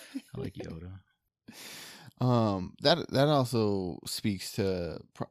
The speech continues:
Speaker 1: the big thing I'm working on right now is preference and limiting my preference. 'Cause, yeah, I would prefer not to get rained on,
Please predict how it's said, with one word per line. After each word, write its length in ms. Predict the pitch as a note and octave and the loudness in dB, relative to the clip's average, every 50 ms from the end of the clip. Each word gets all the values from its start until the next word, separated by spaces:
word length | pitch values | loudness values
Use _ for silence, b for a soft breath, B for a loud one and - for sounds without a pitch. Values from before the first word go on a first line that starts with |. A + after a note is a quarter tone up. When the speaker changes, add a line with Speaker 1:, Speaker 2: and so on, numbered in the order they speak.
| _ | _
Speaker 1:
the 140 | - G2+ A2+ | -4 -4 -2
big 240 | G2+ F2+ A#2+ A2+ F#2+ | 2 4 2 2 2
thing 240 | - - A#2+ G#2+ G2+ | 0 0 0 0 2
I'm 140 | G2 F#2+ F#2+ | 0 0 0
working 400 | F#2 F2+ F2+ F2+ - E2 E2+ F2 | 0 -2 -2 -4 -4 -4 -4 -2
on 200 | F2 F2 F2 F2+ | -2 -2 -2 -4
right 180 | F2 F2 F2 C2 | -4 -6 -6 -6
now 380 | D2 E2+ E2 E2 E2+ E2+ F#2+ F#2 F2 _ _ _ _ _ _ _ _ _ _ _ _ _ _ _ _ - _ - _ - - | -6 -6 -4 -4 -6 -6 -8 -8 -12 _ _ _ _ _ _ _ _ _ _ _ _ _ _ _ _ -20 _ -20 _ -12 -8
is 720 | F#2+ F#2+ F2+ F2 D#2+ D#2 D#2 - - - - - - - _ _ _ _ _ _ _ _ _ _ _ _ | -6 -4 -2 -2 -4 -4 -6 -8 -10 -10 -12 -12 -14 -18 _ _ _ _ _ _ _ _ _ _ _ _
preference 720 | _ - - G#2 F#2 - - F2+ D#2 - - - - - - - - _ - | _ -4 -2 -2 -2 -2 -4 -6 -6 -6 -8 -12 -14 -12 -16 -20 -20 _ -4
and 540 | G2+ F#2+ F#2 F2+ F2 F2 E2+ F2 F2 F2 F2+ _ _ _ _ _ _ _ _ - | -4 -2 -2 -2 -2 -2 -4 -4 -6 -8 -10 _ _ _ _ _ _ _ _ -6
limiting 520 | - G#2 A2 G#2+ G#2 G2 F#2+ F2+ E2+ E2 E2 | -4 0 2 2 2 2 0 0 -2 -2 -4
my 120 | D#2+ D#2 | -6 -6
preference. 640 | E2+ - - - - - - A1+ - - - - - - b b b b b b b b b b _ | -8 -8 -8 -8 -8 -8 -12 -12 -12 -12 -16 -16 -16 -20 b b b b b b b b b b _
'Cause, 520 | - - - C#2 C#2 D2 D#2+ - - - _ _ _ _ _ _ | -8 -8 -6 -6 -8 -10 -12 -14 -18 -20 _ _ _ _ _ _
yeah, 320 | - G#2 A2 G2+ E2+ - - | -2 0 0 0 -2 -4 -6
I 140 | - - F2+ F2+ | -6 -4 -4 -2
would 200 | F#2 F#2 E2 - | -2 -4 -4 -4
prefer 540 | - F2+ F2 - - G2+ F2+ E2+ E2+ E2+ | -8 -8 -8 -6 -4 -4 -2 -2 -4 -4
not 360 | E2+ E2 D2+ D2 C#2+ D2 E2+ - | -4 -6 -6 -6 -6 -8 -8 -6
to 120 | - C#3 | -6 -4
get 200 | A2+ G2 F2 - - | -4 -4 -6 -6 -6
rained 240 | E2 C#2+ C#2 C#2 C#2+ | -8 -8 -8 -8 -8
on, 340 | C#2 D2+ F2+ G2+ G#2+ A#2 | -8 -8 -8 -8 -10 -12